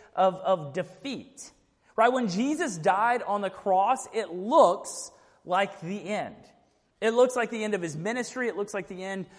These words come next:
uh, uh, of his teaching. It looks like the end of this powerful force that swept across that part of the world. It looks like the end, but it's not the end.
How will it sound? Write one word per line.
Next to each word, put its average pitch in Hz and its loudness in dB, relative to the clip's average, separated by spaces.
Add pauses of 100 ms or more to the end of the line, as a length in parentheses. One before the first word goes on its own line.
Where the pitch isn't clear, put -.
(180)
uh, - -4
uh, 156 0
of 147 -2
his 139 -6
teaching. 233 -8
It 139 -10
looks 190 -8
like 175 -8
the 175 -12
end 196 -6
of 151 -6
this 160 -10
powerful 214 2
force 214 -2
that - -10
swept 208 -8
across 196 -2 (320)
that 185 2
part 214 4
of 180 -2
the 185 0
world. 202 4
It 170 -4
looks 254 2 (280)
like 185 -2
the 180 -10
end, 196 -6
but 180 0
it's 180 -8
not 165 -4 (600)
the 127 -12
end. 101 -16